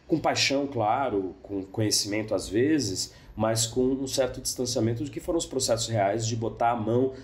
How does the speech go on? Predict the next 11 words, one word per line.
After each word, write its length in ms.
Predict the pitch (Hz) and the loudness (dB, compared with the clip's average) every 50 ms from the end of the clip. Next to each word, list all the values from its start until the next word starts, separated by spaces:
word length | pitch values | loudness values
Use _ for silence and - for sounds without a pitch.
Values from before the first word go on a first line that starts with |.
| - - - | -18 -6 -2
pra 120 | 110 - | -2 -2
construir 440 | - - 113 110 - - 104 110 110 | 0 0 0 -2 0 2 2 2 2
a 40 | 98 | 2
Madeira 300 | 101 98 95 101 104 104 | 0 0 0 0 -2 -2
Mamoré, 500 | 104 101 98 95 87 - 87 95 107 104 | -2 -2 -4 -4 -2 0 0 0 0 -2
pra 140 | - - - | -4 -8 -10
construir 340 | - 92 - - - 95 | -6 -6 -6 -4 -4 -4
a 20 | 92 | -4
Transamazônica, 600 | - 98 92 95 92 85 82 82 95 107 110 - | -4 -6 -6 -6 -4 -6 -4 -4 -2 -2 -2 -4
pra 160 | - - 87 | -4 -6 -6
construir 540 | - - - - - - - 101 104 107 107 | -6 -4 -4 -4 -4 -4 2 2 2 2 2